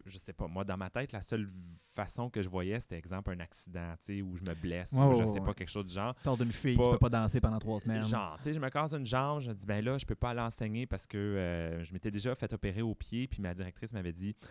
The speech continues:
Speaker 1: euh, J'aimerais ça que tu restes à la maison. » Euh, j'étais revenu
Speaker 2: Ouais.
Speaker 1: après mon opération, mais j'avais mon pied dans une espèce de, d'attelle, là.
Speaker 2: Ouais.
Speaker 1: Puis elle dit, « Ben, tu sais, s'il y a un enfant se blesse, tu pourras pas le transporter, ou tu pourras pas intervenir
Speaker 2: Ouais, ouais, ouais,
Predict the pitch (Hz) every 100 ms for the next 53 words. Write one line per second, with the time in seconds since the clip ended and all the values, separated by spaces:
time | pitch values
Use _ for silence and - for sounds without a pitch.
0 | - - 90 87 87 92 95 - - 101
1 | 98 104 95 92 87 92 104 110 104 87
2 | 85 80 - - - 104 127 127 160 -
3 | 120 110 101 98 190 147 104 104 98 -
4 | 113 92 87 82 90 80 101 92 85 85
5 | 76 104 127 110 117 113 - - 90 90
6 | 92 90 - 127 113 98 98 110 90 101
7 | 113 - 92 90 101 - 98 - 92 -
8 | 104 104 98 - 98 90 - 98 98 90
9 | 92 90 127 117